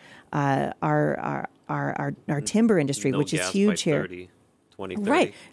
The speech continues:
Speaker 1: This is ridiculous. Right. This is the Green New Deal. These are people who wanna see us. This goes back to what I was saying before. They want us dependent on the government.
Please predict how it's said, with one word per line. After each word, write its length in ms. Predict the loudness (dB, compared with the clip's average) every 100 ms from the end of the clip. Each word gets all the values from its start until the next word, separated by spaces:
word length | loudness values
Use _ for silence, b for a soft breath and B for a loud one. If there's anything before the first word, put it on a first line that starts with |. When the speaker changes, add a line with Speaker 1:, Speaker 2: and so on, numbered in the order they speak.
| 2
Speaker 1:
This 160 | 4
is 120 | 4 2
ridiculous. 400 | 2 2 2 4
Right. 220 | 4 6
This 160 | 4
is 140 | 2 0
the 80 | 0
Green 240 | 4 6
New 120 | 4
Deal. 300 | 4 4 4
These 240 | 4 4 4
are 80 |
people 380 | 4 4 6 6
who 120 | 6
wanna 280 | 6 4 4
see 240 | 4 4 4
us. 120 | 2 B B 0
This 120 | 4
goes 200 | 4 4
back 180 | 2 2
to 80 |
what 80 | 4
I 40 | 4
was 100 | 4
saying 140 | 2
before. 200 | 2 2
They 140 | 4
want 360 | 2 4 2 4
us 160 | 2 4
dependent 760 | 0 0 0 4 4 4 2 0
on 260 | 2 4
the 60 | 2
government. 440 | 2 2 0 -2